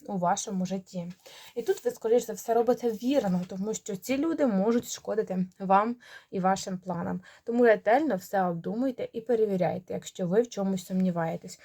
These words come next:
Карта сила на дні колоди говорить, що вам потрібно проявити сміливість, рішучість, впевненість в собі. Можливо, якимись моментами навіть трошечки схитрувати. Але це вам допоможе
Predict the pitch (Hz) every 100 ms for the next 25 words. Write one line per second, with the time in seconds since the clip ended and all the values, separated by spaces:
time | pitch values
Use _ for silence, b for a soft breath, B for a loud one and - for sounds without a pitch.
0 | B B 208 214 - 196 - 240 262 190
1 | 185 202 190 214 208 190 185 202 196 -
2 | - - 196 208 226 202 202 - 226 214
3 | 190 202 208 208 202 185 196 185 240 247
4 | 180 - 185 - 247 - 180 - - 208
5 | 226 247 190 185 - 190 180 175 180 B
6 | B B B 196 208 403 233 208 269 247
7 | 220 196 190 226 262 214 190 180 220 220
8 | - 285 294 254 - 226 - 240 233 196
9 | 165 - 175 165 B B B B 190 185
10 | 208 294 320 - _ _ _ _ _ -
11 | - - 233 208 190 208 220 196 254 294
12 | 233 196